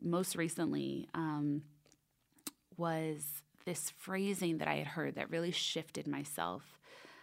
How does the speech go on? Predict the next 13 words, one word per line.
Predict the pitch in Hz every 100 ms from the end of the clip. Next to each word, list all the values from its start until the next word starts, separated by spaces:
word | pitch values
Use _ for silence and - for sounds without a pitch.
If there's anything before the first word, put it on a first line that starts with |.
| - -
uh, | 175 160
really | 185 202
shifted | - 190 - 170 160
the |
way | 151 147
I | 143
thought | - - 151 131 - -
about | 170 147 147 143 - - -
childhood | - - - - - -
me. | - - - - - - - -
And | 170
I | 165
was | 170